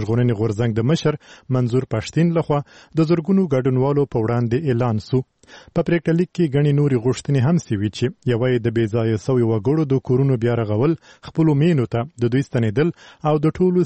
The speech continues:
سیاسي بندیانو خوشي کېدل پکې شامل دي. دغه جرګې په افغانستان کې نجونو ته د زده کړو لپاره د اجازې ورکولو غوښتنه هم کړې ده. د طالبانو حکومت لا هم افغانستان کې نجونو ته تر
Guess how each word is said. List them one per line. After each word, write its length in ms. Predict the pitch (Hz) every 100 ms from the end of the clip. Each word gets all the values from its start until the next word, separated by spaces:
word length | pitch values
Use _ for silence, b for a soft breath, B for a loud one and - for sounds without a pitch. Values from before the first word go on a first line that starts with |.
| -
سیاسي 340 | 131 - 135
بندیانو 440 | 123 113 123 131 117
خوشي 220 | 123 - 113
کېدل 240 | 117 131 170
پکې 240 | 143 - 135
شامل 320 | - 110 110 101
دي. 80 | 117 104 _ 120
دغه 140 | 123 113
جرګې 300 | 117 117 123
په 40 | 113
افغانستان 360 | 110 110 - 170 180
کې 80 | 165
نجونو 260 | 147 170 160
ته 140 | 151
د 100 | 139
زده 140 | 113 151 -
کړو 180 | 156 156 B B B B 139
لپاره 320 | 139 - 165 113 - -
د 20 | 175
اجازې 340 | 147 143 135 165
ورکولو 520 | 151 - 139 143 139 117
غوښتنه 360 | 123 - 131 117
هم 100 | 151 117
کړې 180 | 113 107 104
ده. 60 | 147 _ 156
د 140 | 156
طالبانو 380 | 147 147 156 139
حکومت 320 | 147 151 147 -
لا 180 | 131 139
هم 240 | 135 127
افغانستان 400 | 110 117 - 127
کې 240 | 120 120 117
نجونو 240 | 139 156 143
ته 160 | 135
تر 80 | -